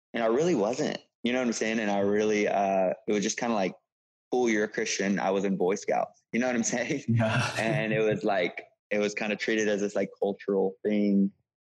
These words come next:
Speaker 1: um, which was different for me and weird for me, and kind of, like, I don't know, it shook me up a little bit. And I just met these am-, amazing people, um,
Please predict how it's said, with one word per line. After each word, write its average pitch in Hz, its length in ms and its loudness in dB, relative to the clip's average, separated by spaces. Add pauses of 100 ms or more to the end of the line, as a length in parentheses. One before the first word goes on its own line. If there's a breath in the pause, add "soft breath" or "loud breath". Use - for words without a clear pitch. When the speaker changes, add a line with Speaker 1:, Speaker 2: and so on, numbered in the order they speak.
(200)
Speaker 1:
um, 95 760 2 (680)
which 123 200 0
was 127 180 0
different 127 320 -2
for 110 100 0
me 107 140 0
and 98 140 2
weird 107 160 0
for 117 80 0
me, 101 160 2
and 98 140 0
kind 104 220 -2
of, 95 140 -4
like, 95 280 -2 (1200)
I 117 60 -2
don't 143 120 0
know, 120 120 2
it 98 100 0
shook - 180 -4
me 113 140 0
up 110 140 -4
a 101 40 0
little 101 200 2
bit. 95 260 0
And 92 80 0
I 92 180 0
just 110 180 -4
met 110 180 0
these 107 180 0
am-, 101 240 2 (640)
amazing 107 520 2
people, 98 680 0
um, 95 600 2